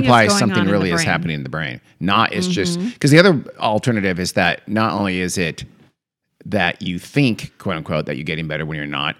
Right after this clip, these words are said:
Speaker 1: eh, through any physical means,
Speaker 2: Yes.
Speaker 1: but you, you might say you are just to please your doctor. I, and that's, that's a real thing. Just to, just to,
Speaker 2: Right.
Speaker 1: you know, you don't wanna be that obstinate person who this medication isn't working on unless you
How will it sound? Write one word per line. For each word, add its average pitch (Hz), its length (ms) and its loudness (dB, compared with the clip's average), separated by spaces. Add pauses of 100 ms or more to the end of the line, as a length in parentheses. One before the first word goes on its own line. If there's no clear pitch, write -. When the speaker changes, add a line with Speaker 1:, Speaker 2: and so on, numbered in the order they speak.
Speaker 1:
eh, - 60 -18 (440)
through 110 180 2
any 95 140 -2
physical 82 300 -6
means, 73 400 -8
Speaker 2:
Yes. 190 200 -6
Speaker 1:
but 120 220 0 (720)
you, 110 240 -6
you 95 140 -10
might 69 280 -12
say 170 680 -4
you 180 180 -10
are 156 160 -8
just 156 240 -10
to - 60 -20
please 214 260 -8
your 214 80 -8
doctor. 247 320 -12
I, - 140 -8
and 120 160 0
that's, 160 160 -4
that's - 220 -6
a 220 40 -8
real 120 400 0
thing. - 480 -8
Just 92 200 -10
to, 127 100 -4
just - 320 -10
to, 104 200 0 (200)
Speaker 2:
Right. 247 260 -4 (100)
Speaker 1:
you 113 80 0
know, 90 120 2
you 95 160 0
don't 123 240 2
wanna 123 140 0
be 104 280 0
that 98 240 -4
obstinate 98 460 -2
person 92 600 -2 (180)
who 87 440 -2
this 82 640 -6
medication 101 480 -2
isn't 85 160 -8
working 104 320 -2
on 69 240 -6
unless 71 260 -8
you 67 200 -10